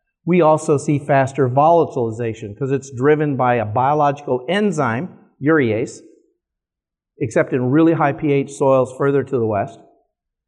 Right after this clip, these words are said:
And we see slower oxidative processes like nitrogen mineralization and nitrification, although once it warms up,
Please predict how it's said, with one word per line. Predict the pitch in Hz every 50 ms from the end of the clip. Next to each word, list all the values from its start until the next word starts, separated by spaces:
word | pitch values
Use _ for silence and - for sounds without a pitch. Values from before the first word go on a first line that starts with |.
| _ _ _ _ _ _ -
And | 240 220 220
we | 220 220
see | 202 - - 226 220
slower | 196 - - - - 185 208 233 247 226 220 196 196 196 -
oxidative | 185 202 240 247 - - 190 160 151 147 143 135 131 139
processes | - 147 135 131 131 127 - 151 135 127 - 156 139 127
like | 151 147 139 131 131
nitrogen | 147 139 139 135 143 135 - - 143 135 143
mineralization | 151 160 165 156 147 139 131 110 135 131 131 131 131 - 135 127 127 - 143
and | 139 131 135 131 131
nitrification, | 147 151 151 - 135 110 117 107 - 120 107 90 98 110 110
although | 110 123 127 131 139 139 139 131 135 - - - - -
once | 147 160 151
it | - 135
warms | - 123 131 127 123 120 110 -
up, | 127 120 120 - - - - _